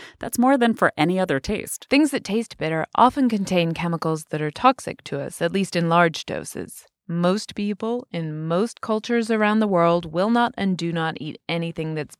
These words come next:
Speaker 2: very strongly bitter. It's an evolutionary response to avoid poisons. But for foods that are only mildly bitter, it's a different story. Sometimes we even seek them out.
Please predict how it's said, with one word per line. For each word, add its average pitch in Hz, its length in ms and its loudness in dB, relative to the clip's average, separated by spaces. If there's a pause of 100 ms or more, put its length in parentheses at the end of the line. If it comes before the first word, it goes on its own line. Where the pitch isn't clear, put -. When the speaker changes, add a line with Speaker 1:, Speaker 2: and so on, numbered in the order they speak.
Speaker 2:
very 170 460 2
strongly 151 500 -2
bitter. - 380 -10 (320)
It's 214 140 -4
an 226 160 2
evolutionary 233 800 4
response 196 560 -2
to 202 100 -4
avoid 180 400 -2
poisons. - 560 -4 (640)
But - 180 -6
for 262 140 -4
foods 359 460 0
that 277 100 -2
are 233 160 4
only 180 320 0
mildly 170 720 -2
bitter, 311 300 -2 (360)
it's - 140 -8
a 311 60 -2
different 294 280 -2
story. - 460 0 (400)
Sometimes 180 520 2
we 175 120 2
even 185 180 0
seek 185 240 -6
them 165 140 -2
out. - 260 0